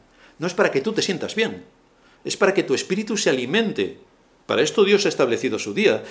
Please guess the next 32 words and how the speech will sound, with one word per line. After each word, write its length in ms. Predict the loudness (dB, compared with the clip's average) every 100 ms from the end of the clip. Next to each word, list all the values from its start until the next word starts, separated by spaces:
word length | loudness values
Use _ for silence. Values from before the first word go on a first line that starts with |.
| -12
y 100 | -8 -2
para 180 | 2
eso 180 | 2 2
Dios 340 | 4 4 4 -2 -14 -12 -8
nos 160 | -4
hace 200 | -2 0
predicar 560 | 0 0 -2 0 0 0
y 60 |
exponernos 580 | -2 -4 -4 -4 -4 -4
a 60 | -4
su 140 | -6
palabra. 440 | -6 -2 -2 -4 -14 _ _ _ _ _ _ _ -4
Por 140 | 0
eso 140 | 2 0
en 100 | -2
Juan 400 | 0 0 -2 -8 -20 -20 -20 -20 _
cuatro 320 | 4 4 4
veintitrés 840 | 2 2 0 4 6 6 4 0 -6 -4
el 140 | 0 2
Señor 380 | 2 2 2
dice: 400 | 2 0 0 -4 -6 -20 -20 -20 -20 -6
"Mas 320 | 2 2 2
la 180 | 2 4
hora 240 | 6 6
viene, 500 | 4 4 2 2 -4 -8 -18 -2
y 80 |
ahora 300 | 4 6 6
es, 340 | 6 4 0 -8 -18 -20 -20 -4
cuando 380 | 0 0 2 0
los 320 | 2 0 -2
verdaderos 720 | 0 0 2 2 4 4 2
adoradores 1000 | 2 2 2 2 4 6 6 6 0 -2